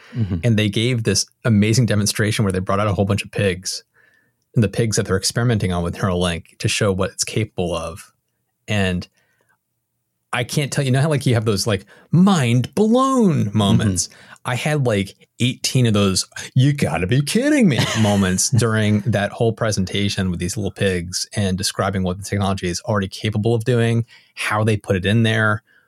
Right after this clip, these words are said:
Speaker 2: what they think it's gonna end up costing to have it put in, which, by the way, at some point, Elon said he wants this to cost about as much as getting lasik done,
Speaker 1: Mm.
Speaker 2: to have a thing put in your brain so that you can talk to your computers.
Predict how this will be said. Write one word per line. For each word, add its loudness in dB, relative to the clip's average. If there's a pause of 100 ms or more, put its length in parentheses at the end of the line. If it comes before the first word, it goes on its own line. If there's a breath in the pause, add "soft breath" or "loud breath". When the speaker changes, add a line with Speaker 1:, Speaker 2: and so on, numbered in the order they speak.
(160 soft breath)
Speaker 2:
what 0
they 0
think -2
it's -4
gonna -2
end -4
up -14
costing -2
to 0
have -2
it -10
put -2
in, 0 (140)
which, -4
by -2
the 0
way, 2
at -4
some 0
point, -2
Elon 2
said 0
he -8
wants 0
this -2
to -4
cost -4
about -2
as -4
much 0
as -2
getting -4
lasik -2 (180)
done, -8 (640)
Speaker 1:
Mm. -2 (140)
Speaker 2:
to -2
have -2 (160)
a -4 (240)
thing 0
put -6
in -2
your -2
brain -4
so -6
that -8
you -8
can -4 (200)
talk -6
to -14
your -16
computers. -6